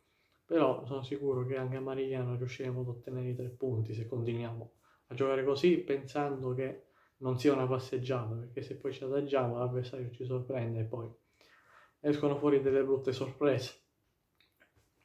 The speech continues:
Comunque, mm, detto questo, io comunque ho visto solo note positive oggi, proprio, mm, Forchignoni ha deluso un po', però alla fine c'erano anche gli altri attaccanti, quindi oggi è rientrato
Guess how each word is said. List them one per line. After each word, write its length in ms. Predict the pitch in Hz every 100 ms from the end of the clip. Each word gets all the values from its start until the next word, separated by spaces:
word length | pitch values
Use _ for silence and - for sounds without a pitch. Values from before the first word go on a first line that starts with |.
| _ _ _ _
Comunque, 480 | - 143 131 131 131 123
mm, 280 | 113 110 110 - - _ _ _
detto 280 | 135 123 139
questo, 280 | 151 151
io 220 | 147 139 127
comunque 300 | 139 135 123
ho 20 |
visto 280 | 131 147 -
solo 220 | 143 131
note 280 | 135 160 139 - - _
positive 540 | 151 151 151 156 113
oggi, 340 | 113 113 113
proprio, 480 | 127 131 127 120 120 - _ _ _ _ - - -
mm, 120 | 131
Forchignoni 380 | 131 147 185 175
ha 60 | 147
deluso 260 | 151 151
un 80 | 151
po', 160 | 156 143
però 460 | 151 143 123 - _ _ _ _ _ _
alla 180 | - 139
fine 200 | 147 147
c'erano 360 | 127 147 139 131
anche 180 | 131 131
gli 60 |
altri 200 | 135 135
attaccanti, 540 | 143 - - - 131 117
quindi 380 | 123 123 123 - _
oggi 200 | 143 147
è 40 |
rientrato 760 | 131 131 131 131 123 120 - -